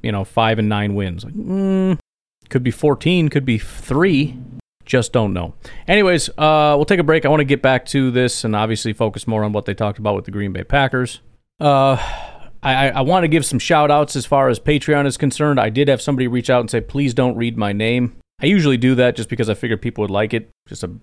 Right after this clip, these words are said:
minor little perk. But anyways, thank you to the mystery person very much for your support. Thanks very, very much to, uh, Mike Hebring, always there to support the podcast. Honestly, I had no idea you weren't even on Patreon, dude. I would've, I would've bet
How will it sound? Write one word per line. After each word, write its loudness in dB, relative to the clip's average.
minor -4
little -4
perk. -6
But -6
anyways, 2
thank -2
you 0
to 2
the 2
mystery 0
person -2
very 2
much 0
for -4
your -2
support. -4
Thanks 0
very, 2
very 2
much -2
to, -2
uh, 0
Mike -2
Hebring, 0
always 2
there 4
to -2
support -2
the -10
podcast. 0
Honestly, 0
I 4
had 0
no 2
idea 2
you -2
weren't -2
even -2
on -4
Patreon, -4
dude. -2
I 2
would've, -4
I 0
would've 0
bet 0